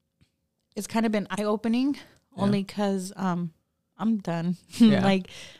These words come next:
Speaker 1: I'm just done hurting, and I'm done, you know, being, like, not taking care of myself, I guess, you know? I'm, I
Speaker 2: Yeah.
Speaker 1: was so busy taking care of everybody else and making sure everybody else was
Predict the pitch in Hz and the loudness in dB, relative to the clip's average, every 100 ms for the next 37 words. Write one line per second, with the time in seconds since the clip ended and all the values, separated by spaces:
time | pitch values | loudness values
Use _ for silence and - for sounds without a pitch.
0 | _ 214 220 208 - 202 208 185 185 196 | _ 0 2 0 0 0 2 0 0 0
1 | 202 185 180 180 180 180 180 - _ _ | 0 0 0 0 -2 -2 -4 -8 _ _
2 | _ _ _ 196 185 170 190 190 185 175 | _ _ _ 0 0 0 0 0 0 -4
3 | - _ _ _ _ _ _ _ _ _ | -10 _ _ _ _ _ _ _ _ _
4 | _ _ - 190 175 - - _ _ _ | _ _ -6 -6 -6 -12 -20 _ _ _
5 | _ _ 208 190 208 220 - 185 180 165 | _ _ -8 -8 -6 -6 -4 -4 -2 -4
6 | 156 - 147 _ - 156 151 147 - 185 | -6 -10 -12 _ -16 -12 -10 -10 -6 -2
7 | 175 180 180 - 185 190 - 185 196 214 | -2 -2 -4 0 0 2 0 0 0 -2
8 | 190 226 233 214 220 214 - 202 196 196 | 0 0 -2 -2 -2 -2 0 2 2 0
9 | 196 190 185 180 185 185 180 185 - 180 | 0 0 0 -2 -2 -2 -2 -2 -2 -2
10 | 180 175 175 180 175 170 180 180 165 - | -2 -2 -2 0 0 -2 -4 -6 -8 -14